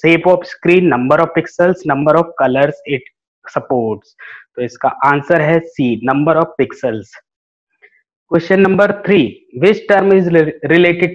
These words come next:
to database? पीएचपी, Java, Oracle और assembly। पीएचपी, Java, assembly, ये सारे की सारी कंप्यूटर लैंग्वेजेस हैं। तो आप लोग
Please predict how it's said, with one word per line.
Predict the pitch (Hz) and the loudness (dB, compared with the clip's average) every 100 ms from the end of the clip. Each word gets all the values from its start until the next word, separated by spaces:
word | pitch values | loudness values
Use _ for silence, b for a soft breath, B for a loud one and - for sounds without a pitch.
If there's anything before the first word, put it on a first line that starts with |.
| - | -2
to | 202 | -2
database? | 151 127 131 120 110 - _ | 0 0 -2 -2 -6 -8 _
पीएचपी, | 160 165 165 170 190 190 127 | 0 2 0 -2 0 0 0
Java, | 123 123 139 143 143 127 | 0 2 2 0 0 -2
Oracle | 120 123 - 143 | -2 -2 -2 -2
और | 147 139 | -2 -4
assembly। | 139 107 107 110 107 - _ - | -4 -6 -10 -10 -10 -12 _ -2
पीएचपी, | 165 170 175 190 | 0 0 -2 -2
Java, | 139 127 131 | 0 0 2
assembly, | 151 139 143 131 139 | 0 0 -2 -2 -2
ये | 143 123 | -2 -2
सारे | 151 147 123 127 | -2 -2 -2 -4
की | 135 | -6
सारी | - 123 139 160 180 _ _ _ - | -4 -2 -2 -4 -8 _ _ _ -8
कंप्यूटर | 135 123 147 147 165 | -6 -4 -4 0 2
लैंग्वेजेस | 165 156 160 165 165 175 | 2 2 0 0 -2 -2
हैं। | 175 180 | -2 -2
तो | - 160 | -2 -4
आप | 160 127 127 135 | -2 -2 -2 -4
लोग | 139 135 | -6 -6